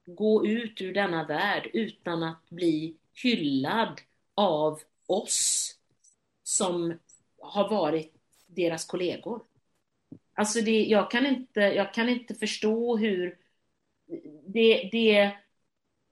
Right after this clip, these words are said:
om jag talar i egen sak så kan jag säga att när det gjordes en, en, en antologi om, om, eh, barn, eh, eh, barn-T V, alltså, alltså program, barnprogram,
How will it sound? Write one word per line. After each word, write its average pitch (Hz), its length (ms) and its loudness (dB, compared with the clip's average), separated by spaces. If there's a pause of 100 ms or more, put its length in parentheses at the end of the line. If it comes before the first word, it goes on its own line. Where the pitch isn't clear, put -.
(140)
om 254 160 6
jag 277 140 6
talar 277 200 8
i 285 200 6
egen 240 240 4
sak 320 240 2
så - 120 -2
kan 254 80 2
jag 233 100 4
säga 202 340 4
att 185 100 -4
när 220 160 4
det 220 60 0
gjordes 220 460 -2
en, 196 260 0
en, 190 300 -2 (420)
en 214 160 6
antologi 226 840 4
om, 196 220 4
om, 185 400 0
eh, 175 120 0 (1120)
barn, 190 580 2
eh, 160 1000 -6
eh, 151 40 -14 (1400)
barn-T 196 680 6
V, 240 120 6
alltså, 247 260 6
alltså 208 600 4 (320)
program, 247 480 6
barnprogram, 214 680 4